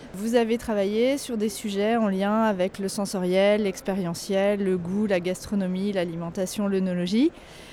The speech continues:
Euh, on peut même dire que vous êtes un précurseur de la recherche dans ce domaine. Est-ce que vous pouvez nous expliquer comment vous êtes arrivé à vous intéresser à ces sujets-là, euh, à une époque où c'était pas, euh, forcément encore, euh, très, euh, développé ?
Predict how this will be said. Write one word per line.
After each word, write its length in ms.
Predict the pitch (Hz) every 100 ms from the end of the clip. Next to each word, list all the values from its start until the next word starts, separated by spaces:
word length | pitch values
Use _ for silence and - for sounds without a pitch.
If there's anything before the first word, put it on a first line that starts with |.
| - 190
Euh, 300 | 196 185 180
on 80 | 208
peut 140 | 240
même 180 | 240 240
dire 160 | 240 349
que 80 | 254
vous 220 | 208 226
êtes 100 | 233
un 100 | 185
précurseur 800 | - 277 - 254 - 254 262 262
de 120 | 214
la 100 | 190
recherche 400 | 202 - 233 220
dans 160 | 196 202
ce 80 |
domaine. 500 | 185 202 202 320 214 190 - - - -
Est-ce 220 | 240 -
que 80 | 311
vous 180 | 320 262
pouvez 460 | 233 226 262 294
nous 240 | 277 226 214
expliquer 500 | 214 - 240 262 302 -
comment 380 | 294 262 247 302
vous 320 | 277 233 226
êtes 180 | 262 269
arrivé 640 | 220 226 214 220 247 294 -
à 180 | 208 196
vous 280 | 196 202 220
intéresser 560 | 247 277 240 240 277
à 120 | 277
ces 160 | 226 190
sujets-là, 680 | - 214 208 214 214 240 320 - - 254 -
euh, 180 | 202 202
à 20 |
une 220 | 196 208
époque 260 | 208 262 311 -
où 40 |
c'était 340 | 202 214 208 202
pas, 380 | 226 262 262
euh, 120 | 214 196
forcément 520 | 208 196 214 208 233
encore, 280 | 226 226 233
euh, 120 | 180
très, 480 | - 233 220 214 190
euh, 20 |
développé ? 460 | 180 185 185 175